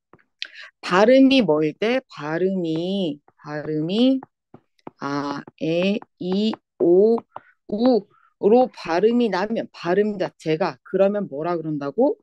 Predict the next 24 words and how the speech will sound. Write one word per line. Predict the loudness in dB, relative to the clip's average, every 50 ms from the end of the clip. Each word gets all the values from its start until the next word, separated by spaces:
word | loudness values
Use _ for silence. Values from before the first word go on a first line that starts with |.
| _ _ _ _ _ _ _ _ _ _ _
이 | -4 0 2
명사가 | 2 2 2 0 -2 -2 -2 -2 -2 -2 -4 -4
발음이 | -6 -6 -6 -4 -4 -6 -4 -4 -4 -4
이렇게 | -4 -4 -4 -6 -8 -8
발음 | -6 -8 -6 -4 -4
나면 | -4 -4 -2 -2 -2 -2 -4 -6 _
어가 | -4 -2 -2 -2 -2 -4 -4 -4
아니라 | -6 -8 -6 -4 -4 -6 -6 _ _ _ _ _ _
on을 | 2 2 2 2 0 -6 _ _ _ _ -4 -4 -4 -4 -6
붙인다 | _ _ _ -20 -12 -8 -8 -8
그랬지. | -8 -8 -14 -18 _ -16 -16 -16 -16 -18 _ _ -20 -18 -18 -18 -4 2
그래서 | 4 6 6 6 6 6 4
이게 | 4 4 2 2 2
만약에 | 4 2 2 2 2 0 0
한 | 2 4 4 4
개일 | 4 4 2 2 2
때가 | 2 0 2 2
아니라 | 0 0 0 -2 0 0
여러 | 2 0 2 0 -2 -2
개면 | -4 -6 -4 -2 -2 -2 -2 -2 -4 -4 -6 _
S를 | -14 -14 -14 -16 -20 _ -2 -2 0 0 0 -2 -4
뒤에다가 | _ -14 -8 -4 -4 -4 -2 -4 -6 -6 -8 -12 -10 _
보통은 | -12 -10 _ -2 0 0 0 0 -2
붙이는데, | -6 -16 _ -6 -4 -2 -2 0 0 -2 -2 0 0 2 4 6 6 6 6 4 4 0